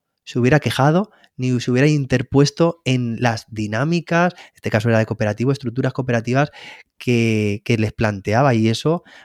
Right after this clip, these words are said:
hace de alguna forma que este profe, eh, haya sido capaz de mantener esa motivación, esa capacidad de, de atraerles a ellos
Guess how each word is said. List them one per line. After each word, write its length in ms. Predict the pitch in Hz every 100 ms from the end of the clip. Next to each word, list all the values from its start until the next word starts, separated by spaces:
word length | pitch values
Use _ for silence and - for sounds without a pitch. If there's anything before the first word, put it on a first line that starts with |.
| -
hace 180 | 117
de 60 | 139
alguna 240 | 131 135
forma 300 | 123 127 143
que 340 | 139 - 117 101 _ _ -
este 280 | 127 - 139
profe, 440 | 143 143 170 202 _ - _ _
eh, 240 | 117 120 -
haya 200 | 139 151
sido 240 | - 165
capaz 460 | 160 151 156 175 - _ - -
de 180 | 120 123
mantener 960 | 120 117 117 - - 113 127 143 180 - _ -
esa 260 | 120 -
motivación, 840 | 127 120 120 117 110 - 147 175 214 _ _ - -
esa 220 | 123 151
capacidad 600 | 151 143 135 127 135 139
de, 300 | 139 123 -
de 240 | 110 110 123
atraerles 760 | 117 113 110 120 175 196 185
a 100 | 156
ellos 380 | 147 170 208 254